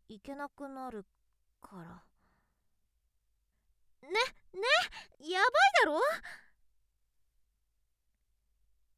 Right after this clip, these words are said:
え？あ、う、うん。問題文から求めたい部分に印つけるね。こ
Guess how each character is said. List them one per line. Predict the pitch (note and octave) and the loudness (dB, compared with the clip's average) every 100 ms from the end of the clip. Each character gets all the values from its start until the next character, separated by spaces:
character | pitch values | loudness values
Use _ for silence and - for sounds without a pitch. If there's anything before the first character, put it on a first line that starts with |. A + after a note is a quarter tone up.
| - | -12
え？ | B3 D#4+ G#4+ - - - _ _ _ _ | -2 0 -2 -12 -20 -20 _ _ _ _
あ、 | A#3+ B3+ - _ _ | -8 -8 -10 _ _
う、 | A#3+ | -14
う | A#3+ _ _ _ _ _ A#3+ C#4+ D#4 C4 | -14 _ _ _ _ _ -10 -8 -6 -8
ん。 | G#3+ - _ _ _ _ _ - | -12 -20 _ _ _ _ _ -18
問 | B3 C#4 F4 A#4 A#4 | -16 -8 -6 -4 0
題 | A#4+ A4 | 0 2
文 | F#4+ D#4 | -4 -4
か | G#3 | -8
ら | G3 F#3 | -8 -8
求 | F#3 G#3 G#3+ D#4+ | -8 -8 -8 -8
め | E4 | -6
た | - F4 | -2 -2
い | D4+ | -2
部 | A3+ | -6
分 | G#3 F#3+ | -8 -10
に | F3 | -12
印 | - A3 B3 - B3 | -16 -16 -16 -16 -18
つ | - | -18
け | C#4 B3 | -14 -12
る | F3 | -12
ね。 | F3 G3 - _ _ _ _ _ _ _ _ - - - _ | -12 -14 -16 _ _ _ _ _ _ _ _ -16 -14 -16 _
こ | - | -20